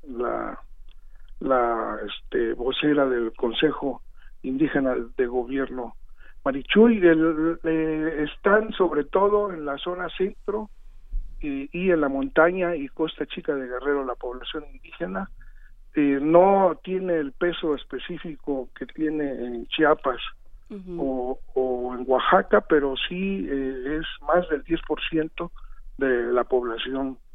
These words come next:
Speaker 1: de, del estado, aproximadamente unos quinientos mil indígenas, eh, en, en, eh, que existen en Guerrero con sus usos y costumbres.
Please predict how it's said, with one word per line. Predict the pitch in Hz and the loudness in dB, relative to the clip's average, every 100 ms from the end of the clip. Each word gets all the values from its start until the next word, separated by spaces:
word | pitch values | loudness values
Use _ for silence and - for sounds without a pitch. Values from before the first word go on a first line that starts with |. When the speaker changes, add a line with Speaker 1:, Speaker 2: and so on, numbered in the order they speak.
| - - - - | -18 -18 -16 -16
Speaker 1:
de, | - 123 113 110 - - | -4 0 0 -2 -8 -12
del | 113 123 117 | -2 0 0
estado, | - 143 143 | 4 6 8
aproximadamente | 131 - 120 - 143 156 160 165 185 | 6 0 -4 -2 2 4 2 2 2
unos | 156 139 - | 0 -2 -6
quinientos | 143 139 131 135 127 | -2 -2 -2 -4 0
mil | 160 175 | 2 2
indígenas, | 143 139 147 143 147 139 - 117 | -4 -6 -6 -6 -6 -8 -8 -4
eh, | 113 - - - - - - - - - | -4 -6 -12 -20 -18 -16 -16 -16 -14 -4
en, | 127 120 117 | -2 -2 -4
en, | 120 113 113 107 - - - | -6 -6 -8 -10 -14 -12 -4
eh, | 120 117 113 - - - - - - - - - - - | -2 -2 -4 -10 -12 -14 -14 -14 -16 -16 -16 -16 -16 -2
que | 139 | 0
existen | 131 175 - 160 | 2 2 6 6
en | 143 | 8
Guerrero | 135 156 185 185 | 6 8 6 4
con | 156 147 | 2 0
sus | 135 139 - | 0 -2 -2
usos | 165 165 156 | -4 -4 -6
y | 139 | -8
costumbres. | - 131 - 196 214 214 202 | -10 -12 -8 -6 -2 0 0